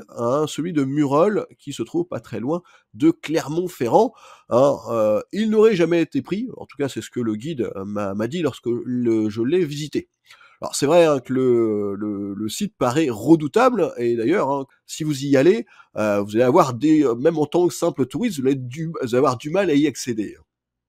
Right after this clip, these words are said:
Les murs de basalte, hein, sont vraiment solides, et, euh, quand vous êtes devant ça,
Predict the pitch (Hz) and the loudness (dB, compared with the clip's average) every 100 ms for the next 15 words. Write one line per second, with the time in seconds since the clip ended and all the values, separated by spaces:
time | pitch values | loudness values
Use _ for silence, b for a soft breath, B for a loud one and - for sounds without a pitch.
0 | _ _ _ 139 233 226 240 170 170 160 | _ _ _ -4 -2 0 0 4 4 6
1 | 165 156 170 156 120 120 - 123 104 127 | 4 4 0 0 -6 -8 -6 -6 -4 -4
2 | 160 - - - - - 160 196 226 139 | -4 -8 -8 -6 -2 2 2 2 -2 -2
3 | 101 b b b b b - 117 117 110 | -2 b b b b b -8 -4 -2 0
4 | 104 - 190 180 160 185 147 117 147 123 | -2 0 0 0 2 2 2 0 0 0
5 | 117 - 240 214 | -2 -2 0 -2